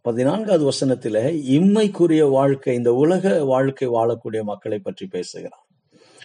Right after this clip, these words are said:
பதினைந்தாவது வசனத்திலே மறுமைக்குரிய வாழ்க்கை குறித்து, "நான் விழிக்கும் போது" என்று சொல்லுகிற பொழுது, ஏதோ தூக்கத்திலிருந்து விழிப்பது என்ற பொருள் கிடையாது. நேற்று ராத்திரி நாம் படுக்கைக்கு போனோம், இந்த கால வேளையில நாம் எழுந்திருக்கிறோம்.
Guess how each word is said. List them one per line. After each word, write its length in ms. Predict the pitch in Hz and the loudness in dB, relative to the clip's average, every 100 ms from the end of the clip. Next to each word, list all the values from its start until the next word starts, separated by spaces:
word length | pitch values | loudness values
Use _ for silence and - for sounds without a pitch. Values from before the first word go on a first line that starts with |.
| _ | _
பதினைந்தாவது 720 | 120 123 170 196 196 180 151 | -4 0 2 4 4 4 2
வசனத்திலே 760 | 127 131 123 101 101 95 143 175 _ _ _ _ _ - | 0 -4 -8 -8 -6 -6 -6 -10 _ _ _ _ _ -8
மறுமைக்குரிய 840 | 117 156 214 226 208 185 160 143 | 0 2 4 2 2 0 2 2
வாழ்க்கை 460 | 127 127 127 127 110 | 2 0 -2 -4 -4
குறித்து, 720 | 113 110 - 107 95 95 - _ _ _ | -4 -6 -4 -6 -6 -12 -20 _ _ _
"நான் 360 | 117 117 123 120 | -2 -2 0 0
விழிக்கும் 520 | 156 185 185 170 143 | 0 0 -2 -4 0
போது" 280 | 139 139 160 | 2 2 0
என்று 200 | 123 127 | -2 -4
சொல்லுகிற 460 | - 120 120 110 | -4 -2 -2 -2
பொழுது, 540 | 95 107 98 98 135 - _ _ _ _ _ _ - | -4 -8 -6 -6 -6 -10 _ _ _ _ _ _ -2
ஏதோ 600 | 131 147 147 113 101 _ _ _ - - | 2 4 4 2 -4 _ _ _ -14 2
தூக்கத்திலிருந்து 760 | 165 165 151 131 127 127 131 127 | 2 2 -2 0 0 2 2 2
விழிப்பது 500 | 123 127 127 123 120 | 2 0 0 0 0
என்ற 220 | 113 107 | 0 -2
பொருள் 320 | 98 120 123 | 0 0 0
கிடையாது. 440 | - 101 101 82 - _ _ _ _ _ _ _ _ _ _ _ | -2 -2 -2 -2 -10 _ _ _ _ _ _ _ _ _ _ _
நேற்று 300 | 107 107 107 | -4 -4 0
ராத்திரி 400 | 110 127 139 131 | 2 2 0 0
நாம் 220 | 117 101 | -2 -2
படுக்கைக்கு 460 | 117 123 131 120 98 | -2 -2 -2 -6 -6
போனோம், 360 | 104 113 202 156 | -4 -2 -2 -2
இந்த 300 | 113 107 98 | 0 0 0
கால 300 | 120 123 117 | 0 0 0
வேளையில 380 | 110 110 131 | 0 0 -2
நாம் 220 | 117 107 101 | -4 -4 -2
எழுந்திருக்கிறோம். 720 | 110 117 104 101 - 131 | -2 -2 -2 -4 -2 -2